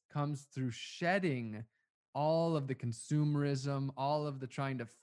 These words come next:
fill our holes inside of us with material possessions,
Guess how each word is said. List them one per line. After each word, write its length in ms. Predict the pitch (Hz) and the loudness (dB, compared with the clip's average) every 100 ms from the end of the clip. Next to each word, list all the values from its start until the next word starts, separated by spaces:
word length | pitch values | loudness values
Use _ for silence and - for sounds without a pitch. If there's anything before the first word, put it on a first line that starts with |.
| _ | _
fill 360 | 151 151 156 151 | 0 2 2 0
our 260 | 135 131 127 | 2 2 0
holes 600 | 113 139 139 139 147 131 | -2 -2 0 2 0 0
inside 520 | 127 113 135 127 139 | -2 -4 -2 0 0
of 100 | 131 | 2
us 260 | 135 139 - | 0 0 -6
with 120 | 113 | -8
material 560 | 107 107 - 147 143 135 | -10 -12 -2 2 2 2
possessions, 1040 | 123 113 123 120 - 131 127 131 127 - | 0 -2 0 -2 -4 -6 -4 -4 -6 -10